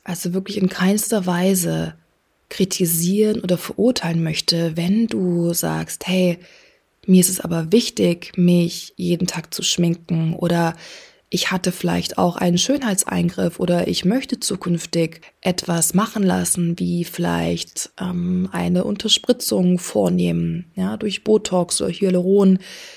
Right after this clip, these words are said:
Ich bin keine absolute Expertin auf dem Gebiet, aber ich denke, das sind so die, ähm, aktuellen Dinge, die häufig unternommen werden, um gegen Falten und so weiter vorzugehen. Und ich möchte,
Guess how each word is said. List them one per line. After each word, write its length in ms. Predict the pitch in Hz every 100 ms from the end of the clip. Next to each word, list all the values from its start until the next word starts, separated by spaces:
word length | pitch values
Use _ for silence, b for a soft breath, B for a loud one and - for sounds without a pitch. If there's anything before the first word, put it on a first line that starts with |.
| B B
Ich 220 | - 185 -
bin 460 | 180 180 170 190
keine 360 | - 202 190 -
absolute 440 | 185 - 175 -
Expertin 420 | 190 - 185 185
auf 140 | 190 -
dem 160 | 165
Gebiet, 420 | 160 170 190 185 -
aber 240 | - 175 170
ich 100 | -
denke, 260 | 185 180
das 260 | 180 180 -
sind 120 | 180
so 200 | 180 175
die, 380 | 175 175 170 170
ähm, 380 | 170 165 175 -
aktuellen 1120 | - 175 - - - 175 175 175 175 170 165 B - -
Dinge, 340 | 294 254 170 208 247 -
die 80 | 165
häufig 440 | 160 170 165 180
unternommen 520 | 180 175 180 180 185 180
werden, 580 | 170 170 165 165 165 -
um 460 | 196 196 190 180
gegen 240 | 175 175 180
Falten 480 | - 180 175 175
und 160 | 175 170
so 80 | 175
weiter 220 | 170 156
vorzugehen. 800 | - 233 - 180 165 165 165 B B B B _
Und 200 | 202 190
ich 160 | 190 190
möchte, 920 | 196 190 - 196 196 196 208 214